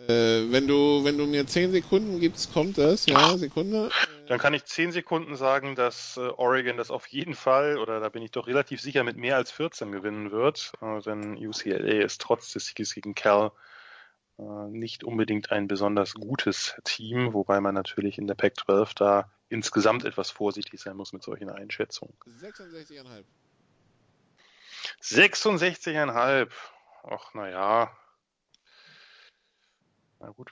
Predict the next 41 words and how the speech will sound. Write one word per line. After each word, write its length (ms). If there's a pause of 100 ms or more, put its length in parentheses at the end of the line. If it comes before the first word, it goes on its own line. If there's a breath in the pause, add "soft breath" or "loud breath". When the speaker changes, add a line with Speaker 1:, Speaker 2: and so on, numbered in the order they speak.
(220 soft breath)
Speaker 2:
U 80
C 200
L 100
A 80
könnte 300
auch 260
in 80
der 100
Offense 320
ein 80
ziemliches 340
Ei 200
legen. 260
Von 160
daher, 480 (240)
äh, 280
ist 120
das 140
schon 180
ein 80
ganz 200
guter, 420 (240)
ganz 200
gutes 240
Over-Under. 460 (140)
Naja, 260 (140)
wie 120
auch 80
immer, 260 (220)
Oregon 360
gewinnt 200
mit 120
mehr 100
als 140
vierzehn. 340 (400)
Speaker 1:
Hey, 180
bei 120
sechsundsechzig? 800
Na 140
ja, 40
gut. 180